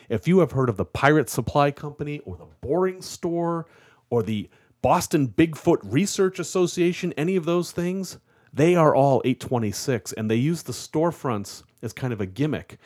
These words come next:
The real magic happens in the back. That's where they have a huge classroom set up, and they're working with kids. So if you're in Chicago, the Boring Store is in Wicker Park. You, you go in there, and it's called the Boring Store because it's a spy supply store.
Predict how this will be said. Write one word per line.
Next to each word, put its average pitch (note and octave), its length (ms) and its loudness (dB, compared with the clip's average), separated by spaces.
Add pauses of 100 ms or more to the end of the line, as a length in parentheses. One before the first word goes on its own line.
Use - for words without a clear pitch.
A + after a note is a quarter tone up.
(300)
The A#2 100 4
real C#3+ 240 6
magic C3 360 -2
happens G#2 340 -8
in F#2+ 80 -12
the F#2+ 80 -6
back. B2 520 -6
That's A2 280 -4
where C3+ 80 2
they G#2+ 80 4
have A2 120 -2
a G#2 40 -4
huge F#3+ 640 2
classroom E3+ 520 -2
set F2 220 -2
up, E2 220 -4
and G#2+ 100 -2
they're G#2 100 2
working A#2+ 320 0
with F#2 160 -8
kids. A#2 480 -6 (480)
So - 140 2
if E3 140 4
you're A#3+ 100 2
in G3+ 80 2
Chicago, C3+ 680 4
the A#2 120 2
Boring C#3 440 4
Store F#2+ 360 2
is G2+ 140 2
in A2+ 80 2
Wicker C#3 240 2
Park. C#3+ 480 2 (920)
You, D#3 300 2
you C#3+ 120 -2
go C#3 220 6
in A#3 140 4
there, F2+ 220 2
and B2 140 0
it's A2+ 180 0
called D3 220 4
the A2+ 60 6
Boring A#2+ 340 6
Store F2+ 280 2
because F#2 220 -4
it's F2+ 140 -12
a G2+ 60 -12
spy G2 720 -4
supply F2+ 760 -8
store. - 640 -14